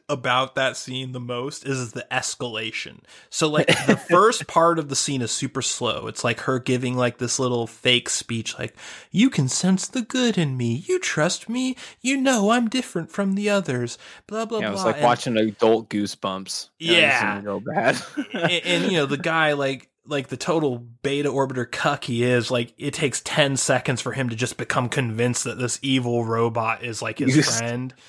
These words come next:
Speaker 2: he was still suffering from swollen amygdala. <laughs>
Speaker 1: And I loved how he gets up, he reveals himself to her,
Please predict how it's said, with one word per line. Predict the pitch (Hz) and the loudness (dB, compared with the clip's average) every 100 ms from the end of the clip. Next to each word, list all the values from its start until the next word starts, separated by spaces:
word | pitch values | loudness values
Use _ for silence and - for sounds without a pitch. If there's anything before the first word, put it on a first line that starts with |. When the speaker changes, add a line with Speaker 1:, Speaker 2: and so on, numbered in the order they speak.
| - - - - | -20 -20 -14 0
Speaker 2:
he | 147 | 2
was | 135 | 2
still | - 156 | 2 2
suffering | 131 - 147 - 123 117 113 | 4 4 2 2 0 0 -4
from | 117 | -4
swollen | - - 151 120 117 | -4 -2 2 2 2
amygdala. | 113 110 117 110 117 151 - 180 - 311 - - - - - _ _ - | -2 -2 -2 0 2 0 2 2 2 -2 -4 -6 -12 -12 -14 _ _ -6
<laughs> | |
Speaker 1:
And | 339 - 294 320 196 185 185 160 - 254 - | -6 -2 2 2 2 2 2 -2 -6 -10 -4
I | 185 202 | -2 0
loved | 208 254 302 | 0 -2 -2
how | 302 214 196 185 202 - - | -2 0 0 -2 -6 -16 -6
he | 143 | -4
gets | 120 175 185 | 0 0 2
up, | 151 127 - | 2 0 0
he | 135 | -2
reveals | 131 131 175 180 170 | 0 2 2 2 0
himself | 135 - 123 117 113 | -4 -4 -4 -4 -8
to | 117 | -10
her, | 117 113 113 | -8 -8 -10